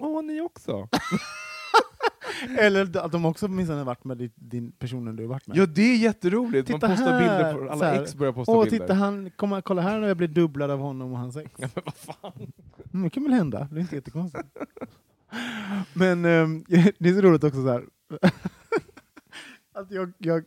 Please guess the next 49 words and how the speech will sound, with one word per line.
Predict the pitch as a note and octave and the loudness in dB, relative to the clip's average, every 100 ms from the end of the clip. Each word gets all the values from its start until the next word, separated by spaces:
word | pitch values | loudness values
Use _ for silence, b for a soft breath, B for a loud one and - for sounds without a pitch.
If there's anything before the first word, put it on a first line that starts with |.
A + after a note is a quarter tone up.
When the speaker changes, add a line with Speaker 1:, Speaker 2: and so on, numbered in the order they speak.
| - | -8
Speaker 2:
när, | E3 F3+ F3 | -2 0 0
när | G#3 F3+ | 2 4
du | E3+ | 4
säger | E3+ G#3 A3 | 4 4 6
det | G#3+ | 4
där, | D#3+ A#2+ A#2+ A#2+ - | 4 4 2 0 -2
att | C3+ B2+ - | -6 -6 -4
folk | C#3 B2 | -4 -2
lägger | B2 B2 | -4 -4
upp | |
bilder | A#2+ C3+ C3 | -4 -4 -2
och | D3+ | -2
sånt. | A#2+ G#2+ B B - | -4 -8 B B -2
För | |
det | D#3 | 0
finns | D#3+ D3 | 0 -2
en | C#3+ | 0
del | F#3+ F#3+ | 0 2
av | C3 A#2 | 0 0
mig, | A#2 | -4
på | A2+ | -6
tal | - B2 | -4 -4
när | A#2+ | -4
vi | A2+ | -6
pratade | A#2+ A#2 | -8 -8
om | |
förut, | - A#2+ C3+ - B B | -4 -2 -4 -8 B B
som | - D#3 | -8 -4
inte | D3+ - A3+ | -4 -2 0
lägger | G#3 C#3+ | 2 2
upp | - | 0
såna | A#2+ | -6
bilder | G#2+ A2+ A2 | -6 -6 -8
då. | - | -10
För | - | -6
att | B2 | -6
Speaker 1:
Mm. | A#2+ | -4
Speaker 2:
då | C3 | -4
ska | - | -4
jag | C#3+ | -4
liksom | - C3 | -4 -8
straffa | - A#2+ - E3 | -6 -8 -6 -6
dem | A#2+ G#2+ | -6 -8
som | - | -10
Speaker 1:
Mm. | A#2 A2+ | -8 -8
Speaker 2:
inte... | G#2+ _ - C#3+ | -10 _ -12 -8
Alltså, | C#3+ - | -6 2
att, | A3+ | 4
<laughs> | - | 4